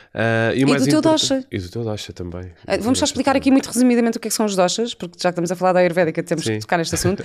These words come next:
Speaker 1: <laughs>
Speaker 2: Eu falei nisto co-, no episódio com o Francisco
Speaker 1: Sim, sim,
Speaker 2: Basílio,
Speaker 1: sim.
Speaker 2: mas já foi há muito tempo, <laughs> portanto, explica só o que é que, o que é que são
Speaker 1: A
Speaker 2: os doshas.
Speaker 1: teoria, a teoria tridosha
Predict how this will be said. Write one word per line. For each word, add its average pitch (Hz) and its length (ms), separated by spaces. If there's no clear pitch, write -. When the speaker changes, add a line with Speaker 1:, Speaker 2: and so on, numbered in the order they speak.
Speaker 1:
<laughs> - 100
Speaker 2:
Eu 185 80
falei 226 260
nisto 214 260
co-, 202 200
no 208 200
episódio 196 360
com - 60
o 190 60
Francisco 196 320
Speaker 1:
Sim, 185 80
sim, 175 160
Speaker 2:
Basílio, 226 240
Speaker 1:
sim. 196 40
Speaker 2:
mas 190 260
já 185 60
foi 220 140
há 202 60
muito 233 200
tempo, 240 340
<laughs> - 40
portanto, 196 400
explica - 360
só 196 340
o 180 40
que 190 120
é - 20
que, - 220
o 170 60
que 175 80
é - 20
que 117 80
são 120 80
Speaker 1:
A - 20
Speaker 2:
os 120 80
doshas. 143 160
Speaker 1:
teoria, 135 280
a 120 160
teoria 131 260
tridosha 117 720